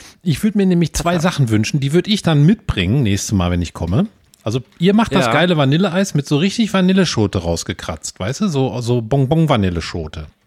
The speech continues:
Speaker 2: Ja, ich schreib mit, mit Vanilleschote rausgekratzt, ja.
Speaker 1: Und dann so richtig schön vanillig, sämig, cremig. Und ich bring zwei Sachen mit. Ich weiß nicht, ob ihr beide mögt, aber eins weiß ich, dass ihr das
Speaker 2: Vanillig,
Speaker 1: mögt.
Speaker 2: sämig, cremig,
Speaker 1: Und
Speaker 2: okay.
Speaker 1: ich, zwar würde ich Brownies mitbringen, dann können wir nämlich das Vanilleeis auf die Brownies kloppen.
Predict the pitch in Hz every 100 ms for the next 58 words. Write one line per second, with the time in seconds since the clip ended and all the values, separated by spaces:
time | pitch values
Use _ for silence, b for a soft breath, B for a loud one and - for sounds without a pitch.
0 | _ 117 131 - 180 190 190 180 127 120
1 | 110 120 170 214 196 - 190 196 180 185
2 | 202 - 196 - 208 202 - - - 135
3 | 147 156 139 190 - 190 - - - -
4 | 170 170 165 131 139 160 175 165 139 147
5 | 147 127 - 120 131 190 226 - 135 -
6 | 175 170 175 - - 170 190 175 - 147
7 | 127 95 - 98 151 - 156 - 139 123
8 | 151 156 135 107 76 - 98 127 165 175
9 | 139 143 117 76 92 - 87 76 82 92
10 | 135 98 110 135 151 - - - 117 104
11 | 80 - 143 156 120 127 165 175 175 180
12 | 151 - 123 147 233 208 110 - 95 -
13 | 92 147 123 139 147 143 135 135 - 123
14 | 160 - 139 151 113 123 131 117 110 196
15 | 175 - - 92 - 196